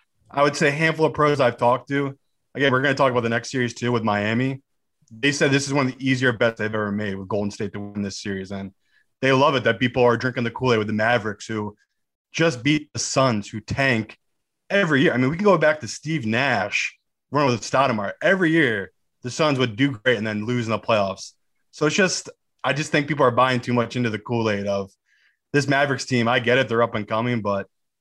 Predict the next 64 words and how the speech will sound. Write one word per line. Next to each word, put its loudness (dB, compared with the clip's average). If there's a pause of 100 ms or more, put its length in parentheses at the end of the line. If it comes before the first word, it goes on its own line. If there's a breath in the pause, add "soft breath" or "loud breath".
Golden 2
State, -2
man, -8
they're 0
all 2
healthy. 0
It's -4
like, 4
even 4
in 6
that 2
fourth 0
quarter, 2
if -2
it's -6
a, 2 (320)
if -14
they're 4
down 2
twelve 2
points, -4 (360)
I -10
mean, 0
Brandon, 0
Brandon 2
can -4
talk 2
about, 4
are 4
you 0
ever 0
scared 0
about -2
Golden -4
State? -4
It's -10
literally 2 (300)
Steph 0
Curry 4
hits 0
two -2
threes, 0
Klay 2
hits -4
a 0
three, -2
all 2
of 4
a -4
sudden 0
it's -8
a -12
two-point, -6
three-point -6
game. -4
And -8
it's -12
like, -6 (520)
this 0
is -2
why 4
they 2
are 4
just -8